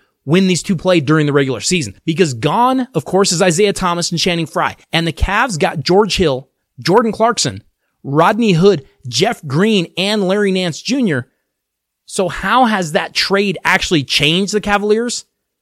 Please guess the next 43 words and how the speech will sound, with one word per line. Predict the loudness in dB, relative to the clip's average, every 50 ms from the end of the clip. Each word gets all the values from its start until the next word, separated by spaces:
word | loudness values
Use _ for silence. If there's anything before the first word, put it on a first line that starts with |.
| _ _ _ _ _ _ _ _ _ _ _ _ -12
I | -6 -4 -2
don't | -2 -2 -4 -8
know. | -12 -12 -10 -12 -12 -14 _ _ _ _ _ _ _ _ _ _ -10
I | -8 -6
guess | -2 -2 -2 -2 -4
at | -6 -6
times | -4 -2 0 0 0 0 -2
they | 0
look | 0 0 0 0 -2
better | -2 0 0 0
defensively. | 0 -2 -4 -4 -6 -6 -4 -2 0 0 0 -2 -4 _ _ _ _ _ _ _ _ _ _ _ _ _ _ _ _ _ _
It's | -10 -6 -4
just | -4 -4 -2 -2
that | -2 -4
it's | -4 -4 -6
not | -8 -8 -8 -10 _ 0
all | 2 2 4 4
the | 2 -2
time. | -4 -6 -12 -12 -14 -18 -20 _ _ _ _ -20
It | -16 -12
seems | -8 -6 -6 -4 -4
like | -4 -4 -4
it's | -6 -8 -8 -14 _ _
some | -8 -6 -4 -2 -2 -2
of | -2 -4
the | -6
time. | -8 -10 -10 -10 _ _ _ -8 -6
Now, | -4 -4 -4 -6 -12 -20 -20 _ -8
both | -6 0 2 2 2 2 2 0
of | -2 0
these | 2 2 2 0 0
teams | -2 -2 -2 0 0 -2 -4 -6 _ _ _ _ _
have | -4 0 2 2 2 0 0
injuries. | -2 -2 -2 -2 -6 -10 -12 -18 -18 _ _ _ _ _ _ _ _ _ _ 2
Kevin | 2 4 4 2 4
Love | 4 4 4 4 2 -2 -16 _ _
sat | -8 -6 -4 -2 -2 0 2 2
out | 2 2 2 4
Game | 4 4 4 4
seven | 0 2 0 0 2 0 0
with | 2 0
a | 0
concussion. | 0 -2 -6 -4 -2 -2 -2 -2 -6 -10